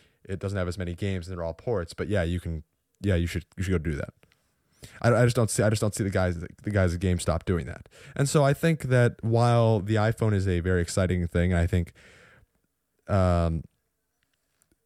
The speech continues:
if it's successful, that's great. I mean, we could always use more good games. There's nothing wrong with that.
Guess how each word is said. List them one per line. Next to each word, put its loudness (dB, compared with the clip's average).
if 2
it's -4
successful, 0
that's -2
great. 0
I 0
mean, -2
we -6
could -8
always 0
use -4
more 0
good -2
games. 0
There's -6
nothing -6
wrong -4
with -20
that. -2